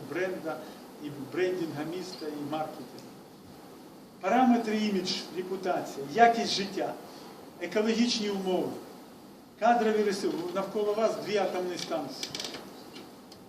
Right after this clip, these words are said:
інфраструктура, високі технології, освітній потенціал,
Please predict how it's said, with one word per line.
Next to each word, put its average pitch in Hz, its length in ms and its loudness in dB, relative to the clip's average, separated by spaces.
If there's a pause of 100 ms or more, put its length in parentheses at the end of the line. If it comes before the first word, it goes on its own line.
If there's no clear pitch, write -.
(280)
інфраструктура, 214 920 0
високі 214 440 2
технології, 190 680 0
освітній 220 420 -2
потенціал, 185 680 -2